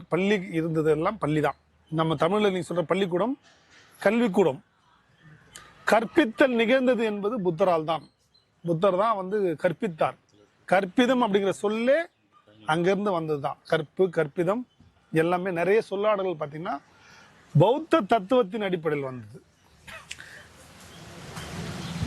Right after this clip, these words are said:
த-, தர்ம பத்தினின்னு ஒரு சொல் இருக்கு. அது வந்து தம்மம் பற்றியவள். தம்மம்னா புத்தனுடைய திரிசூலங்களை பற்றியது. அதான், அதுதான் வந்து நம்ம வீட்டுல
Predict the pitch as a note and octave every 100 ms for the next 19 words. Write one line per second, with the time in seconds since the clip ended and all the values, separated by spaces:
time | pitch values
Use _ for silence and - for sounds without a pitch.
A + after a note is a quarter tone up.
0 | D#3+ D3 G#3 A#3+ B3+ E3+ B3 D#4 D4+ C#4+
1 | G3 B3 B3+ F#3+ G3 G3 E3+ C3+ C#3 _
2 | _ _ _ _ _ - - E3+ F3 F3+
3 | A#3+ E3+ F3 G3+ A3 A#3+ C#4 G3+ D#3 -
4 | F3 D#3+ F3 - _ - D#3 F3 G3+ G3
5 | E3 G#3 A#3 E3 D3+ F#3+ E3+ A3 D4 _
6 | - - - - - - - - - -
7 | - - - - - - - B3 A#3 B3
8 | G#3+ F#3+ E3+ D3 B2 C#3 C3+ D#3+ E3 _
9 | _ _ _ _ _ _ _ - - G3+
10 | G3+ A3 A#3+ C#4 A#3 A3 A3 C4+ C4+ C#4
11 | - _ - F#3 F#3 F#3+ A3+ F3+